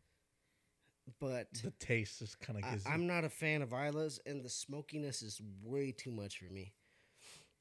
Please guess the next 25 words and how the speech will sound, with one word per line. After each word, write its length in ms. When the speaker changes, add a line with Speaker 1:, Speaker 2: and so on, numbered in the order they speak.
Speaker 1:
But 380
I've 240
had 240
other 260
Lagavulins 840
that 280
are, 380
in 200
my 160
opinion, 420
better 300
than 180
this 240
one. 320
Speaker 2:
Mm-hmm. 200
Speaker 1:
But 220
that 180
being 240
said, 300
this 260
is 80
still 320
a 140
well-made 520
whiskey. 500